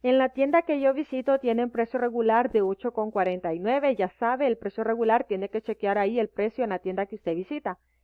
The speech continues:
Vamos a agregar dos. Uno de ellos, precio regular, ocho con cuarenta y nueve, el segundo a mitad de precio, cuatro con veinticuatro.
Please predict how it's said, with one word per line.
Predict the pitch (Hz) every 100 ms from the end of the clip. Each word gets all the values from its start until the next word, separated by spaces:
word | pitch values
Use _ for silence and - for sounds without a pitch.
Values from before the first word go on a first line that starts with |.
| _ -
Vamos | 302 370
a | 330
agregar | 262 240 240 233
dos. | 214 208 - _ _ _ _ -
Uno | 285 285
de | 262 269
ellos, | 294 302 294
precio | - 220 226
regular, | 226 254 269 269 247 -
ocho | 220 - 233
con | 220
cuarenta | 214 208 208 202
y | 190
nueve, | 240 285 277
el |
segundo | - 185 196 214
a |
mitad | 214 196 185
de | 196
precio, | - 294 - 285
cuatro | 214 190 208
con | 208 196
veinticuatro. | 185 185 - - 175 - 175